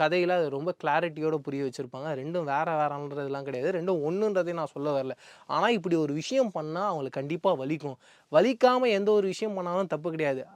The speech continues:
சப்போஸ் இன்னொருத்தருக்கு வலிக்குதுன்னா அது தப்பு தான் அப்படின்றத ரொம்ப கிளாரிட்டியாவும் ரொம்ப கரெக்டாவும் கொடுத்திருந்தாங்க. அந்த பாயிண்ட் எனக்கு ரொம்ப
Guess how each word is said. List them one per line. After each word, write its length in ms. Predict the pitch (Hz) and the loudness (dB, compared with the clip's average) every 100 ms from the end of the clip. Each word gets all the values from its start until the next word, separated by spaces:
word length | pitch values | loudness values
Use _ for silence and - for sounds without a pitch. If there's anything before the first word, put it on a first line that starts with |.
| - | -6
சப்போஸ் 400 | 131 131 208 233 | -6 0 0 2
இன்னொருத்தருக்கு 720 | 185 180 220 208 156 135 147 | -2 -4 -2 -4 -2 -2 -2
வலிக்குதுன்னா 240 | 180 143 160 | -4 -6 -4
அது 180 | 156 | -4
தப்பு 340 | 127 139 - 185 | -2 -4 2 2
தான் 200 | 180 170 | 2 -2
அப்படின்றத 460 | 147 143 127 151 254 - _ | -6 -8 -4 -4 -4 -12 _
ரொம்ப 260 | 185 247 277 | 0 4 4
கிளாரிட்டியாவும் 520 | 214 202 226 185 190 | 8 8 6 2 0
ரொம்ப 180 | 196 180 160 | 0 -2 -2
கரெக்டாவும் 380 | 147 156 175 165 | -2 -2 -4 -4
கொடுத்திருந்தாங்க. 400 | 139 135 131 151 | -8 -10 -10 -6
அந்த 280 | 139 160 | -2 0
பாயிண்ட் 280 | 165 175 196 | 0 0 -2
எனக்கு 180 | 185 143 | -2 -2
ரொம்ப 200 | 135 151 | -4 -4